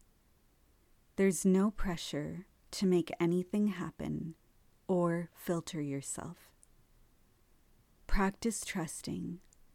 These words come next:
that the voice of love and wisdom will give you the answer if and when you need it.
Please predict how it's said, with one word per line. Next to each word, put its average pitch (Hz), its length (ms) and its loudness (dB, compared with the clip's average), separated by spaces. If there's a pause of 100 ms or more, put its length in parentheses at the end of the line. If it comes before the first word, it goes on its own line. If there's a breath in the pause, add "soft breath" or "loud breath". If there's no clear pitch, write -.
(120)
that 180 220 -2
the 180 80 2
voice 165 520 -2
of 165 200 -4
love 156 480 -2
and 160 240 2
wisdom 160 640 -6 (640)
will 180 200 4
give 180 320 -2
you 185 140 2
the 180 240 -4
answer 160 600 -2 (760)
if 175 400 -4 (320)
and 175 260 4
when 156 280 4
you 156 120 2
need 151 240 0
it. - 160 -12